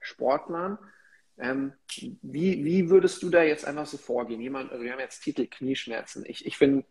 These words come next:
Knieschmerzen gibt's auch ein paar Übungen, die relativ häufig einfach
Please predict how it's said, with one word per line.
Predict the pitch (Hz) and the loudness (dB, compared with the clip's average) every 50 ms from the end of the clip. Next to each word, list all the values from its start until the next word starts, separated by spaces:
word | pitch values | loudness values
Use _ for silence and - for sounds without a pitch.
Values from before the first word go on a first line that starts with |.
| - _ _ _ - | -14 _ _ _ 0
Knieschmerzen | - 147 156 165 - - 156 147 143 - - 131 | 4 6 6 6 6 4 2 2 2 2 -2 -2
gibt's | 127 - - | -2 2 4
auch | - 151 151 | 4 4 4
ein | 175 147 | 0 -2
paar | - 147 - - | -2 -2 2 2
Übungen, | 156 156 151 151 143 143 143 143 127 | 2 4 4 4 4 2 0 0 0
die | 135 131 127 - _ _ _ _ _ _ - _ _ _ _ - | 0 0 0 0 _ _ _ _ _ _ -20 _ _ _ _ 0
relativ | - 139 175 180 180 - 151 - - | 4 4 6 6 4 0 -6 -6 -4
häufig | 135 135 151 147 156 151 - 135 | -2 -2 -2 -4 -8 -12 -12 -14
einfach | 123 120 120 | -16 -16 -18